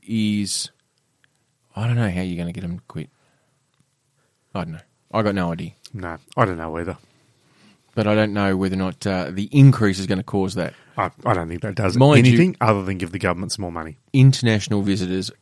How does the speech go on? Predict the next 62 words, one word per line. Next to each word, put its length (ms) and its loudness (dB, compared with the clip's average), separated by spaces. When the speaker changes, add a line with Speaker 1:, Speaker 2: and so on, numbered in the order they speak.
Speaker 1:
come 280 -4
to 140 -6
Australia 480 -2
and 140 -4
I 100 -4
think 220 -6
they 160 -4
go, 200 -4
"What 320 -4
the 220 -8
fuck's 520 -6
<laughs> 120 -2
going 200 6
on 180 8
here?" 460 4
Speaker 2:
Well, 240 6
I 80 2
think 180 2
I 180 4
told 420 0
you 60 0
the 80 -8
story 320 -2
a 40 -2
while 200 -2
back, 160 -6
the 80 -8
one 100 -2
I 40 -2
went 160 -4
to 60 -2
the 80 -6
States 360 -4
initially. 420 -6
One 120 2
of 60 6
the 60 8
Speaker 1:
Mm. 60 6
Speaker 2:
reasons 260 2
I 120 2
gave 220 0
up 200 2
was 140 -4
to 100 -6
pay 180 -2
for 120 -6
my 80 -4
trip 220 -12
to 60 -12
the 60 -14
States. 460 -10
My 80 -4
Speaker 1:
Yep. 80 4
Speaker 2:
work 140 0
situation 500 -6
changed. 380 -6
I 40 -4
lost 220 -4
my 100 -4
vehicle 400 -6
for 160 -10
work. 320 2